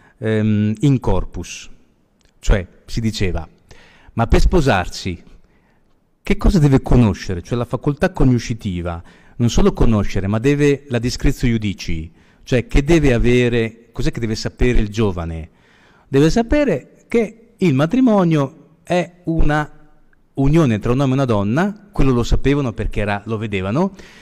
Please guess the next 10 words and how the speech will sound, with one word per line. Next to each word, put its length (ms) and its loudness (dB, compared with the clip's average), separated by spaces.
nelle 220 -4
famiglie, 760 0
ma 100 -2
non 160 0
solo, 480 0
con 160 0
una 200 0
qualche 640 0
cooperazione 840 0
sessuale. 760 -6